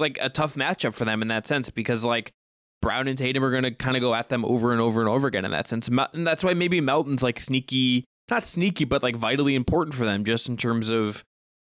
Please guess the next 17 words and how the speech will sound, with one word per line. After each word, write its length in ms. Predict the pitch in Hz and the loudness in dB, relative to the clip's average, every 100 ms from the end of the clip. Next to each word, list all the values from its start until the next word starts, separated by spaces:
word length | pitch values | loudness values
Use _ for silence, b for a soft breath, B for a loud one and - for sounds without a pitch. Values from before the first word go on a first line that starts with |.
| _ - | _ -4
kind 180 | 131 131 | -2 0
of 100 | 120 | -2
helping 340 | 123 127 131 | -4 -2 0
you 100 | 131 | 2
kinda 240 | 143 131 | 2 0
navigate 500 | 117 110 139 110 104 | 0 0 -2 0 -2
some 200 | - 107 | -2 -4
of 60 | - | -4
the 80 | 123 | -6
things. 200 | 110 113 | -6 -4
'Cause 160 | 120 | -2
that 220 | 117 127 131 | 0 -2 2
dude 240 | 139 127 | 4 4
is 140 | 120 | 2
an 100 | 113 | 0
awesome 420 | - 117 117 131 110 | 2 0 2 0 0
defender 600 | 107 113 110 98 - | 0 -2 0 -2 -2